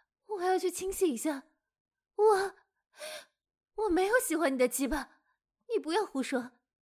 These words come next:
明明刚才就是你胁迫我的。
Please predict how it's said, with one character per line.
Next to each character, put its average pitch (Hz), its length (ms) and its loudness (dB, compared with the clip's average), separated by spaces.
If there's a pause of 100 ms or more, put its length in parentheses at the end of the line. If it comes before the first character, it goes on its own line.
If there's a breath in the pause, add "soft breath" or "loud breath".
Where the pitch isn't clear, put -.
(760)
明 381 240 -2
明 381 160 0
刚 415 220 -2
才 349 320 0 (960)
就 427 220 -14
是 415 200 -4
你 370 140 -2
胁 254 240 -2
迫 359 240 -4
我 285 180 0
的。 262 220 -4